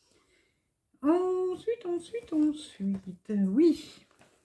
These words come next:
Vous avez pu voir la semaine dernière que j'avais commencé une nouvelle broderie. Euh, ah.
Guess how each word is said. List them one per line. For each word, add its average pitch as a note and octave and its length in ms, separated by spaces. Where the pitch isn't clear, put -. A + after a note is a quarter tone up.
Vous A3+ 100
avez C#4 140
pu B3+ 140
voir B3+ 220
la A3+ 120
semaine G#3 220
dernière G3 440
que G#3+ 100
j'avais E3+ 300
commencé D#3+ 460
une F#3 160
nouvelle D#3 300
broderie. F#3+ 440
Euh, F#3+ 400
ah. D#3 200